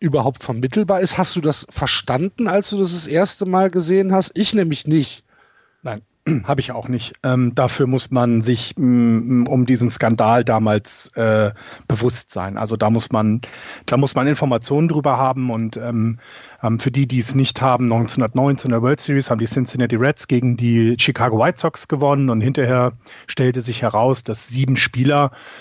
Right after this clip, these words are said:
Speaker 2: ähm, wohl fünftausend Dollar bekommen haben, diese World Series zu verlieren. Fünftausend Dollar wären irgendwie, äh, ja,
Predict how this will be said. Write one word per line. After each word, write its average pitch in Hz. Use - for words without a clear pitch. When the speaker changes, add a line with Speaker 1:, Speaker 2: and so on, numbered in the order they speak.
Speaker 2:
ähm, 120
wohl 117
fünftausend 127
Dollar 151
bekommen 135
haben, 123
diese 120
World 110
Series 110
zu -
verlieren. 101
Fünftausend 110
Dollar 113
wären 107
irgendwie, 104
äh, 101
ja, 95